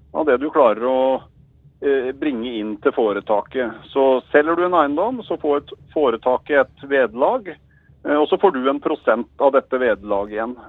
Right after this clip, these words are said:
Det vil si, altså, eh, du har et fravær av på en måte fastlønnselementer, da. Så det betyr, har du ikke eiendommer å selge, får du ikke noen å selge, og så tjener du heller ingen penger.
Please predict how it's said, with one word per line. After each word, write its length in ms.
Det 100
vil 120
si, 100
altså, 340
eh, 80
du 100
har 160
et 140
fravær 680
av 160
på 80
en 80
måte 240
fastlønnselementer, 1400
da. 120
Så 480
det 80
betyr, 280
har 280
du 100
ikke 160
eiendommer 400
å 80
selge, 320
får 200
du 120
ikke 160
noen 320
å 80
selge, 240
og 160
så 80
tjener 260
du 60
heller 240
ingen 160
penger. 340